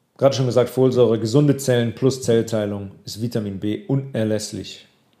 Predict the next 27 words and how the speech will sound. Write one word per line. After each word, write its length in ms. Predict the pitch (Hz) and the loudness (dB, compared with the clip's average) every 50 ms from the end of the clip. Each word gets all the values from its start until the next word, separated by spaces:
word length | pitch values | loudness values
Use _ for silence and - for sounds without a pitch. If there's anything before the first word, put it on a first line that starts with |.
| _ - _ - - - - - _ _ _ _ _ _ _ _ _ _ _ _ _ - | _ -20 _ -20 -20 -20 -20 -20 _ _ _ _ _ _ _ _ _ _ _ _ _ -8
Des 140 | 120 110 120 | -6 2 4
Weiteren, 560 | 143 156 185 180 180 160 156 151 151 147 - - | 4 4 6 4 4 4 4 2 0 -2 -2 0
ähm, 260 | 135 131 127 131 127 - | 2 2 2 0 -2 -4
ist 380 | - - - - - - - | -6 -6 -6 -10 -10 -10 -10
Spinat 420 | - - - 131 127 131 123 110 101 | -8 -4 -2 2 4 4 4 4 6
sehr, 160 | 135 151 147 | 6 6 6
sehr 120 | 139 139 | 6 4
magnesiumhaltig, 920 | 127 123 120 120 120 120 107 117 117 107 95 104 107 104 101 - 101 95 - | 4 2 2 0 0 -2 -2 -2 -4 -2 -2 -2 -4 -4 -4 -6 -8 -8 2
sehr, 160 | 123 143 147 | 6 6 8
sehr 160 | 131 123 110 | 8 6 2
Calcium, 500 | - - 120 113 117 113 - 117 110 107 | 2 2 2 2 2 2 0 -4 -6 -4
sehr, 160 | 101 104 117 107 | 0 0 0 2
sehr 180 | 110 113 104 | 4 2 0
Kalium, 640 | - - - 139 135 139 143 139 135 131 123 120 123 | 0 -2 0 2 4 4 6 6 4 4 2 0 -4
Phosphor, 560 | - - 135 131 131 - - 120 113 110 110 | 0 0 0 0 0 -2 -2 0 0 0 2
eisenhaltig 840 | 120 123 131 120 123 120 110 101 113 110 110 107 - 107 - - - | 4 2 2 2 0 -4 -4 -2 -2 -2 -2 -2 -4 -8 -8 -6 -6
und 160 | 120 120 113 | -6 -4 -2
er 160 | 123 123 120 | 0 2 2
ist 320 | 117 - - - - _ - | 2 0 -4 -10 -14 _ 2
auch, 440 | 123 135 165 180 196 233 - - - | 4 6 6 8 6 4 2 0 -6
ähnlich 380 | 156 147 143 147 151 143 127 - | -4 -2 -2 0 0 -2 -4 -6
wie 80 | 143 127 | -8 -8
Chiasamen, 680 | - - 139 135 131 123 107 110 113 113 117 117 107 | -6 -4 -2 -2 0 0 -2 -2 -4 -4 -4 -6 -8
sehr 340 | 98 101 110 135 147 139 117 | -8 0 2 4 4 4 2
reich 260 | 123 123 147 - - | 2 0 -2 -2 -4
an 100 | 127 123 - | -8 -6 -6
Omega-drei-Fettsäuren. 1160 | - 117 117 113 113 107 113 107 123 139 147 143 - - - - - 95 92 90 87 87 | -6 -6 -4 -2 -2 -2 -2 -2 -2 -2 -4 -4 -6 -8 -8 -8 -8 -8 -8 -8 -10 -14